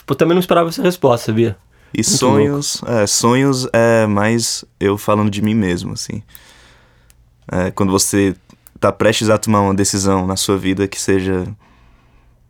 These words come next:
Speaker 2: um divisor de águas, né? Você bota muito os medos na frente do, do que poderia ser bom, assim. E nada disso vai impedir de você viver ou de, de, sei lá, de que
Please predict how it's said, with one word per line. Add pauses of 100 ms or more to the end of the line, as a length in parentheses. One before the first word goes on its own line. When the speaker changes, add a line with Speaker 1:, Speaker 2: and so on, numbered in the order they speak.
(240)
Speaker 2:
um
divisor
de
águas,
né?
Você (920)
bota
muito
os
medos
na
frente
do,
do
que
poderia
ser
bom,
assim. (840)
E
nada
disso
vai
impedir
de
você
viver
ou
de, (1080)
de,
sei
lá,
de
que